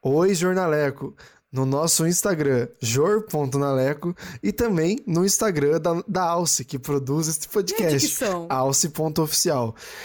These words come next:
Speaker 1: Compartilhe com os seus amigos, amigas, compadres, madrinhas, padrinhos, familiares. É, manda pra eles, posta nos seus stories, no seu Twitter,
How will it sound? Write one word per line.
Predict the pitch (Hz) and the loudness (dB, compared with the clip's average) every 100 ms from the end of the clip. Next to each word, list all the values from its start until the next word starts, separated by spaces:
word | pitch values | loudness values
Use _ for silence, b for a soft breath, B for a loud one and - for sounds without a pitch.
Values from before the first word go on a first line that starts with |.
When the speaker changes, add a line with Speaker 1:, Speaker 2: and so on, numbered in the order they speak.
| B B B _ | B B B _
Speaker 1:
Compartilhe | - 233 233 170 - 156 | -2 0 2 2 2 0
com | - 135 | 0 0
os | 120 | 2
seus | 143 | 0
amigos, | 117 117 139 143 135 | 0 2 2 2 2
amigas, | 117 196 180 147 143 135 127 - - | 2 2 2 2 2 2 2 0 -2
compadres, | - 123 120 135 135 135 131 127 123 - - - - - - | -2 -4 -2 0 0 0 2 2 2 2 2 0 -4 -10 -6
madrinhas, | 127 123 - 131 143 143 131 123 113 - - | -2 -2 -2 0 2 2 2 2 2 2 0
padrinhos, | - 127 123 131 139 139 135 127 120 - - - | -2 -2 0 2 2 2 2 2 2 2 2 0
familiares. | - 131 127 127 123 123 135 147 - - B B B | -2 0 2 2 2 0 0 0 0 -2 B B B
É, | - 123 120 120 - | -4 0 2 0 0
manda | 131 170 | 0 0
pra | 156 127 | 0 2
eles, | 131 151 139 127 - | 4 4 2 2 -2
posta | - 147 143 | -2 -2 -2
nos | 127 | -2
seus | - 120 113 | 0 0 0
stories, | 131 131 131 120 | 0 2 2 2
no | 120 | 0
seu | - 147 139 | 2 2 0
Twitter, | 143 131 127 139 147 143 | -2 -2 -2 0 -2 -4